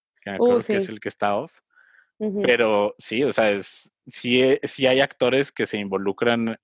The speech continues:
Speaker 1: en ese, en esa convención. Siempre he
Speaker 2: ¡Guau!
Speaker 1: querido ir a LeakyCon.
Speaker 2: Y entonces es, hay paneles, hay venta de productos, hay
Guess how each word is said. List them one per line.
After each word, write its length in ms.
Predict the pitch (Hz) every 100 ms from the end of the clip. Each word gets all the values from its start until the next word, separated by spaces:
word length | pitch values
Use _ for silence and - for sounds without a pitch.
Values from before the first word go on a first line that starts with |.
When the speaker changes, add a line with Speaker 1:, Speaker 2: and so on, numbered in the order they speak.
| -
Speaker 1:
en 220 | 117 101
ese, 640 | 98 - 110 98 90 90 _ _ _ _ _ _ -
en 120 | 104
esa 220 | 101 120
convención. 580 | - 101 90 - 98 107 _ _ _ _ _ _ _ -
Siempre 180 | 240
he 400 | 254 269 269 269
Speaker 2:
¡Guau! 100 | 247 233
Speaker 1:
querido 320 | 107 104 101
ir 100 | 98
a 40 |
LeakyCon. 420 | 98 95 - 98 - - - -
Speaker 2:
Y 80 | 269
entonces 680 | 277 - 294 294 269 330 -
es, 440 | 269 277 277 - _ _ _ _ -
hay 240 | 202 202
paneles, 920 | 208 294 311 320 320 311 302 302 302 -
hay 220 | 226 226
venta 280 | 220 220 220
de 120 | 208
productos, 1120 | 214 254 285 370 370 359 - 294 294 285 277 -
hay 840 | 233 233 233 226 226 220 214 208